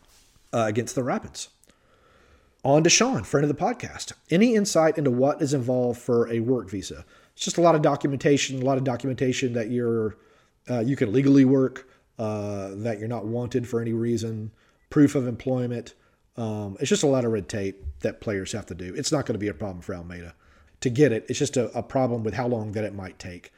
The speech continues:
Typically, it doesn't take very long. I think you'll see him in training this week. Whether he starts against Sporting Kansas City, I don't know yet because he's only gotten fifty minutes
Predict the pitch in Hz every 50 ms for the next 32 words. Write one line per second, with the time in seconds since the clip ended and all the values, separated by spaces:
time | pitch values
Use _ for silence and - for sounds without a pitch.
0 | _ - _ - - 302 320 381 339 370 170 139 127 143 123 120 117 139 117 101
1 | 110 110 104 95 92 98 95 87 82 85 123 - - 156 - 160 - - 147 135
2 | 120 117 104 - 131 127 117 113 110 107 - - 120 110 107 - - - - _
3 | _ - 151 156 156 143 139 131 - - 156 143 147 143 - - - - - 139
4 | 123 123 110 - - 139 127 123 117 - 127 113 110 107 - 131 120 117 - -
5 | 110 110 104 95 101 98 92 87 85 90 87 - - - - 113 107 107 110 113
6 | 120 120 120 110 113 117 - 110 98 - 127 110 - 110 104 107 101 101 98 -
7 | -